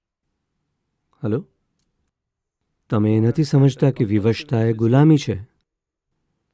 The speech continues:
જાગૃતતા એ જ મુક્તિ છે જે આપણી પાસે છે. તો તેને છોડી દેવાની જરૂર નથી. બસ ત્યાં જવાની જરૂર નથી. છોડી દેવા જેવું શું છે? શું તે અહીં થઈ રહ્યું છે? ના, એ મારા મનમાં થઈ રહ્યું છે.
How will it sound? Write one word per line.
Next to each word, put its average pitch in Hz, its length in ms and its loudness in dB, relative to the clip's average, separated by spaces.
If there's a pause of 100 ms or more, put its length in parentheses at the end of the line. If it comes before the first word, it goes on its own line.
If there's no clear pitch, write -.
(140)
જાગૃતતા 110 640 0
એ 147 160 6
જ 151 80 0
મુક્તિ 147 340 2
છે 151 140 2
જે 139 160 2
આપણી 131 220 2
પાસે 123 320 -4
છે. 127 260 -10 (1200)
તો 151 120 2 (1040)
તેને 160 240 6
છોડી 139 360 2
દેવાની 143 360 6
જરૂર 101 360 -2
નથી. 90 400 -8 (1160)
બસ 175 260 -4
ત્યાં 175 160 2
જવાની 107 380 0
જરૂર 95 280 -6
નથી. 92 260 -8
છોડી 165 420 -4
દેવા 175 240 0
જેવું 165 220 2
શું 131 160 -4
છે? 120 120 -8
શું 139 200 -2
તે 131 100 0
અહીં 120 160 2
થઈ 151 200 2
રહ્યું 175 200 0
છે? 190 200 -10 (1300)
ના, 175 300 4
એ 180 40 2
મારા 170 260 2
મનમાં 135 420 4
થઈ 160 180 2
રહ્યું 120 240 2
છે. 98 300 -12